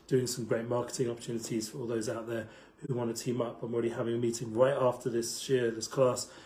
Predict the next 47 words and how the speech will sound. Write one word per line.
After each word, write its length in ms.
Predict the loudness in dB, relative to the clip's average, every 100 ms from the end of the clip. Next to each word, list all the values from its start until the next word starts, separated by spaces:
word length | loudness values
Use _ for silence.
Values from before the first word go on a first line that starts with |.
| -10 -2
with 100 | 2
someone 300 | 2 2 0
who's 180 | -2
in 120 | 0 2
Asia, 400 | 2 2 2 2
who's 220 | 0 -2
a 40 |
big 180 | -2 -2
marketing 420 | 0 -2 -4 -2
guy 160 | -2 -2
for 140 | -6
my 80 | -12
family, 540 | 0 2 4 4 2 -2 -18 -20 -10
and 120 | -6
I'm 120 | -4
very 140 | -2 -4
excited 280 | -4 -6
to 80 | -4
meet 80 | -4
with 100 | -4
that 160 | -6 -12 -4
person 340 | -2 -2 -6
online, 400 | -2 2 2 2 -8 -20 -12
as 100 | 0
well 100 | 2
as 100 | 2
other 340 | 0 -2 -4 -4
great 180 | -4 -4
opportunities 540 | -4 -6 -6 -4 -4
that 100 | -4
are 140 | -8 -8
coming 240 | -6 -4
up. 180 | -6 -8 -18 -20 -14
So, 320 | -2 2 4
uh, 200 | 4 2
this 280 | 2 2 2
is 100 | 0
the 100 | 2
idea 340 | 2 2 2
of 160 | 0 -4 -18 -2
taking 340 | -2 -2 -8
the 80 | -10
concepts 480 | -8 -8 -8 -10 -12
of 80 | -10
Emunah 440 | -4 -2 -2 -4 -12 -20 -20 -20 _ _ _
and, 340 | -8 -8 -8
uh, 240 | -8 -8